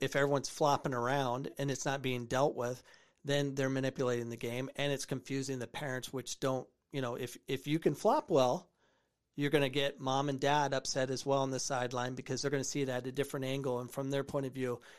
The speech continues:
it might have been a horrendous foul. Um, I don't like that stuff at all, especially for the youth.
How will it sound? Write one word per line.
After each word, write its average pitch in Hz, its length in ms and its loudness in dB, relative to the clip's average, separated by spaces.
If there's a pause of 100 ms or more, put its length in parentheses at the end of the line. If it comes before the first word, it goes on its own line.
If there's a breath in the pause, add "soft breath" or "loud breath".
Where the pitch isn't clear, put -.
it 135 120 -2
might 135 140 2
have 123 100 -4
been 120 120 -4
a 101 60 -6
horrendous 151 1040 8
foul. 123 520 2 (680 loud breath)
Um, 127 440 0
I 139 80 6
don't 143 160 4
like 127 160 -2
that 135 180 -2
stuff - 320 -4
at 117 60 -6
all, 113 140 -2
especially 247 500 0
for 135 180 -4
the 113 120 -6
youth. 110 360 -8